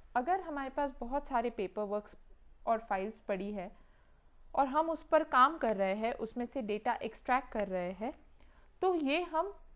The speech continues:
RAM memory use करते हुए करते हैं। और जब हमारी एक file बन जाती है, जो final हमारा काम है, जो हम ड्रॉअर में save करते हैं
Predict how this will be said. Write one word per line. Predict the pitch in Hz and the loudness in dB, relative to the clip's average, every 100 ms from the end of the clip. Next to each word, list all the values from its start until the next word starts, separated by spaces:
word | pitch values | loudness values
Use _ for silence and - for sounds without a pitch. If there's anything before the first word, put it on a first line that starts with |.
| - | -14
RAM | - 247 262 320 | 6 10 10 8
memory | 247 233 220 | 0 0 0
use | 247 220 214 214 | -2 -2 -4 -2
करते | 196 170 185 | -4 -2 -4
हुए | 175 175 | -4 -4
करते | 170 156 - | -4 -6 -6
हैं। | 165 190 - - - - - - - - | -12 -12 -16 -18 -20 -20 -20 -20 -20 -2
और | - 233 | 2 2
जब | 214 403 | 4 2
हमारी | 415 320 302 320 330 - | 2 -2 -2 0 -2 -2
एक | 254 - | -4 -2
file | - 226 233 | 2 4 4
बन | 208 254 294 | 4 4 6
जाती | 254 196 - 208 | 2 0 -2 -6
है, | 202 | -6
जो | 202 | -4
final | 220 - 220 262 339 359 359 - - | -6 -4 -2 -2 -2 -4 -8 -16 -6
हमारा | 240 233 240 | -2 0 0
काम | 233 202 202 | -2 -2 -2
है, | 220 202 220 - | -2 -4 -6 -2
जो | 233 | -2
हम | 247 254 | 0 -2
ड्रॉअर | 226 220 196 202 | -2 2 2 2
में | 202 226 | -2 -6
save | - 302 330 349 | -4 -2 -2 -2
करते | 180 180 180 | -8 -6 -8
हैं | 202 226 - | -8 -8 -10